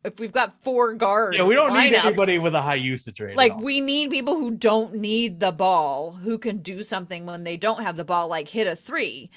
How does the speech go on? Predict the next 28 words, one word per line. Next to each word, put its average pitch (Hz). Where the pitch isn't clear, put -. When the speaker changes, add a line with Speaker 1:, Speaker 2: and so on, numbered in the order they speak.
Speaker 1:
And, 202
like, 185
I 214
think 220
Larry 214
Nance 226
is 240
miscast 202
as 262
a 180
three 185
point, 185
I 185
Speaker 2:
Mm-hmm. 202
Speaker 1:
mean, 277
I 277
know 330
that 320
Larry 302
can 302
hit 285
threes, 285
but 277
that's 320
not 277
his 262
real 247
strength. 226